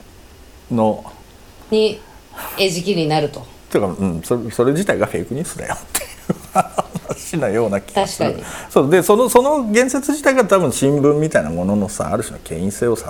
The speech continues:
Speaker 1: えてたっていうもの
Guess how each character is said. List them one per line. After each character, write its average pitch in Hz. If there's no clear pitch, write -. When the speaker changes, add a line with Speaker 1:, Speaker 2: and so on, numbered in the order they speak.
Speaker 1:
え 95
て -
た -
っ -
て -
い 67
う -
も 90
の 87